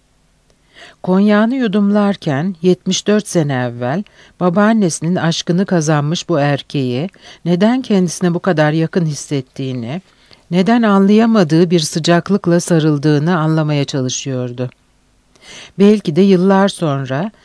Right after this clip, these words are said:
onların aşkını paylaştığı mekanda bulunuyor olmasıydı buna sebep.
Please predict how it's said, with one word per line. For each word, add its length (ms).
onların 540
aşkını 520
paylaştığı 680
mekanda 600
bulunuyor 480
olmasıydı 640
buna 220
sebep. 340